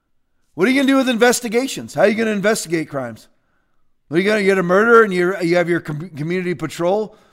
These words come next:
You got some sixty-eight-year-old grandmother who spent her whole life raising kids. Now, what's she gonna do? A rape investigation? Who's gonna do evidence pr-,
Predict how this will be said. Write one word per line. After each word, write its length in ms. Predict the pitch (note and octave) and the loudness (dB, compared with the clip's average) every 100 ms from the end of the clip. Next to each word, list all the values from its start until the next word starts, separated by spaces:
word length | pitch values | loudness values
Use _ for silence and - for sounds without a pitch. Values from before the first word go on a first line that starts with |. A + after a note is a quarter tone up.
| _ | _
You 120 | C3+ | -6
got 200 | D3 F3 | 0 0
some 380 | - F#3 F3 D3+ _ _ _ _ _ | 0 -2 -4 -6 _ _ _ _ _
sixty-eight-year-old 1080 | - G3+ F3+ B3 F#3 G3 G3 F#3 F3+ F#3 E3 | -6 -4 -4 0 4 4 4 2 4 2 0
grandmother 800 | D#3+ F3 G#3 G3 F#3+ A3 G#3+ - _ _ _ _ _ _ _ | -2 0 0 4 4 4 0 -4 _ _ _ _ _ _ _
who 340 | D3+ E3+ D3 - | 0 0 -2 -12
spent 280 | - F3 F#3 | -10 -2 0
her 80 | F#3 | 2
whole 180 | F#3 F#3+ | 2 4
life 260 | F#3 D3+ | 4 4
raising 320 | F#3 F#3 F3 | 2 0 0
kids. 260 | D#3 F#3 F#3+ | 0 0 0
Now, 180 | F3 F3+ | -2 -2
what's 200 | D#3+ E3 | -2 -4
she 100 | F3 | -4
gonna 80 | E3+ | 0
do? 140 | E3 | 0
A 40 | |
rape 240 | C#3+ D#3 E3 | 0 -4 -4
investigation? 680 | E3 F3 F3 F3 G3 G#3 G3 _ _ _ _ _ _ _ _ _ _ _ _ _ _ _ _ _ _ _ _ _ _ | -4 -4 -4 -4 -4 -6 -16 _ _ _ _ _ _ _ _ _ _ _ _ _ _ _ _ _ _ _ _ _ _
Who's 180 | D#3 F#3+ | -4 -2
gonna 180 | A3+ G#3 | 0 0
do 200 | G#3+ A#3 | -2 4
evidence 440 | G#3+ A3 G3+ D#3+ | 4 4 0 -2
pr-, 160 | - | -8